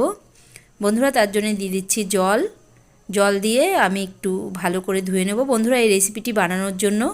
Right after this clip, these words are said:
কোনো সাবু ভেজাতে হবে না, সাবু না ভিজিয়েই আজকে আমি রেসিপিটি করব, তার জন্য আমি ভালো করে ধুয়ে নিচ্ছি। বন্ধুরা, দেখুন, ভালো করে ধুয়ে নিয়েছি,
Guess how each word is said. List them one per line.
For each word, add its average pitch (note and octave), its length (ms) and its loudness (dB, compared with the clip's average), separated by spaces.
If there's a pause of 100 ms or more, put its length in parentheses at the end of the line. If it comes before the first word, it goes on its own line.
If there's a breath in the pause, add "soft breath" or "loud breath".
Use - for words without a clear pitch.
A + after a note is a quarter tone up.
(480 loud breath)
কোনো A#3 180 0
সাবু G#3 400 4
ভেজাতে G#3+ 420 2
হবে G#3 220 0
না, A#3+ 160 0
সাবু G3+ 300 0
না G3 160 -2
ভিজিয়েই G#3 380 -2
আজকে G3+ 260 -2
আমি F#3 140 -4
রেসিপিটি F#3 420 -2
করব, F#3 300 -4 (180)
তার G3 160 0
জন্য F#3+ 180 -4
আমি F#3+ 120 -4 (100)
ভালো F3 180 -2
করে F#3+ 200 -4
ধুয়ে F3 240 -2
নিচ্ছি। F3+ 340 -4 (600 loud breath)
বন্ধুরা, B3 320 4
দেখুন, C4 400 2
ভালো G#3 240 2
করে A#3+ 180 2
ধুয়ে G#3+ 240 2
নিয়েছি, A#3 300 -2